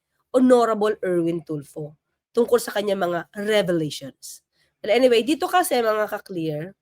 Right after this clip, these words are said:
okay? Ah, nag-ano kasi si ano, si, nasaan na yun? Ah, itong si, ah, pangalan nito, Arnold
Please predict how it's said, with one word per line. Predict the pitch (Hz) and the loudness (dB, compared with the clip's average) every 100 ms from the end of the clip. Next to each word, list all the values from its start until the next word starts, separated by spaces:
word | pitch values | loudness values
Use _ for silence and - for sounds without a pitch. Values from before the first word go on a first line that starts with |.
| _ _ | _ _
okay? | 180 190 262 359 _ _ _ _ _ _ _ _ - | -6 -4 -4 -6 _ _ _ _ _ _ _ _ 2
Ah, | 269 269 269 262 254 254 262 247 _ _ _ _ _ _ _ _ _ _ _ _ | 6 6 6 4 2 2 0 -6 _ _ _ _ _ _ _ _ _ _ _ _
nag-ano | 277 339 339 349 403 | -4 0 4 4 2
kasi | 381 392 | 0 -2
si | - - | 0 0
ano, | 247 214 196 214 233 240 | 0 0 0 2 2 0
si, | 247 214 208 202 - | -4 -8 -8 -8 -10
nasaan | 240 - | -14 -12
na | 262 | -10
yun? | 185 156 165 - | -10 -10 -14 -16
Ah, | 196 190 190 190 185 185 185 _ _ _ _ _ _ _ _ _ _ _ _ _ _ _ _ _ _ _ _ | -14 -12 -12 -14 -14 -14 -18 _ _ _ _ _ _ _ _ _ _ _ _ _ _ _ _ _ _ _ _
itong | - 294 302 294 | -6 0 0 0
si, | - 285 262 - | 0 2 2 0
ah, | - 208 202 190 190 185 180 175 175 170 170 | 2 4 6 4 2 0 -2 -2 -4 -4 -8
pangalan | 170 165 170 170 175 | -10 -8 -4 -2 -2
nito, | 180 - | -4 0
Arnold | 320 - 233 285 320 269 208 220 247 226 160 | 2 2 2 4 4 2 2 4 4 4 0